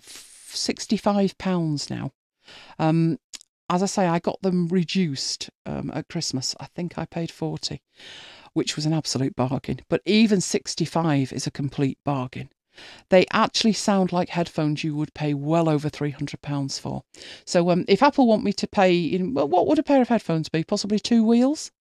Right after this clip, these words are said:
Yeah, I'm thinking headphones would be approximately two Apple wheels. Then they're gonna have to be something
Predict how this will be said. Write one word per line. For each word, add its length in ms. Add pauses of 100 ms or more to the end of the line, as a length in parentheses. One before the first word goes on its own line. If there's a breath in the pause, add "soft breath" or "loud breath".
(120)
Yeah, 280
I'm 100
thinking 260
headphones 440
would 160
be 120
approximately 500
two 220
Apple 240
wheels. 320
Then 160
they're 80
gonna 160
have 160
to 80
be 80
something 400